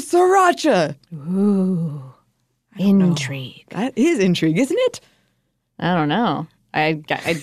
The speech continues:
Speaker 2: it depends on, it depends on how they're partnering, I suppose.
Speaker 1: Ooh, that's true. That's true. <laughs>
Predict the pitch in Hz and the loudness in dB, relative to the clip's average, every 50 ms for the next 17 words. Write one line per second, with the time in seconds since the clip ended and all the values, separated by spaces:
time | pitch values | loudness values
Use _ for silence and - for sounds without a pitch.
0 | - - 180 185 - - 202 - 320 - 190 196 214 214 196 196 202 202 190 190 | -4 0 2 2 2 2 2 2 4 4 4 4 4 4 4 4 4 4 4 2
1 | 190 185 277 - 180 185 - - 190 - 180 180 180 180 180 175 175 170 175 165 | 2 2 2 2 2 0 0 0 -2 0 2 2 2 4 2 2 2 2 2 2
2 | 151 156 139 - - 139 - - 302 226 170 143 139 147 139 147 139 - - - | 0 -2 -2 -4 -4 -4 -4 0 0 0 0 0 0 -2 -2 -4 -6 -10 -8 -4
3 | 156 156 202 156 135 143 147 - - - _ _ _ - 98 156 165 190 185 190 | -2 0 0 0 0 -2 -4 -8 -14 -20 _ _ _ -4 0 2 4 4 4 4
4 | 170 160 160 156 147 160 170 202 202 - - - - - 151 127 127 135 131 139 | 4 4 4 2 4 2 2 2 0 -6 -14 -14 -8 -6 -4 -2 -2 -2 -2 -4
5 | - - - - - - 131 120 127 135 170 - - | -6 -8 -12 -14 -8 -6 -4 -2 -2 -4 -4 -6 -2